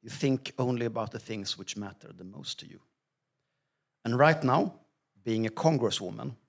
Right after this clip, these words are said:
här får vi en ledtråd, huvudpersonen i boken är kongresskvinna. Having the responsibilities of people and legislation on my head, My family waiting for me,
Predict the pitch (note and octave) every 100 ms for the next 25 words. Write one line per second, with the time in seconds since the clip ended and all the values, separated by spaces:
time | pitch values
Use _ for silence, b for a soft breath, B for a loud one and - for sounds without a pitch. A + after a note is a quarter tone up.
0 | _ D4+ A3 _ - A#2 B2 A#2+ B2 B2
1 | A2+ A2 D3+ A#2+ A#2 G#2 C3+ A#2+ A#2+ A2
2 | A2 A2+ G#2+ F#2+ G#2+ G#2+ A2 - A2+ B2+
3 | - _ _ _ _ _ _ _ _ _
4 | - D#3 D3+ C#3 C#3+ B2+ B2+ - C#3 C3+
5 | B2+ B2 D3 C#3+ D#3+ C#3+ - F#3+ - D#3
6 | D#3 - D#3 C#3+ - A2 A2+ A2+ - C3
7 | C3+ - C#3 C#3 - F#2+ G2 G2+ C#3+ D#3+
8 | _ _ _ _ _ _ _ _ _ _
9 | _ _ - A#2 B2 - D3+ E3+ C3+ G#2
10 | G#2+ D3 - D3+ - A2 F#2+ G2+